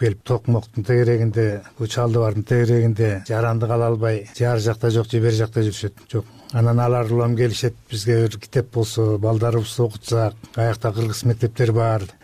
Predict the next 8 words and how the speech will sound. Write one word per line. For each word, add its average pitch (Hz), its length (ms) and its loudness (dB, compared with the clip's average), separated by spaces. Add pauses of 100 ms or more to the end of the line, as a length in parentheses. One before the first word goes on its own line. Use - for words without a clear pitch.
Мына 110 260 2
жарандык 117 540 -2
активисттер 113 580 -4
деп 113 200 -2 (140)
Жолдош 117 360 0
Турдубаев, 110 580 0
Болжобай 117 480 2
Шакир, 110 460 -2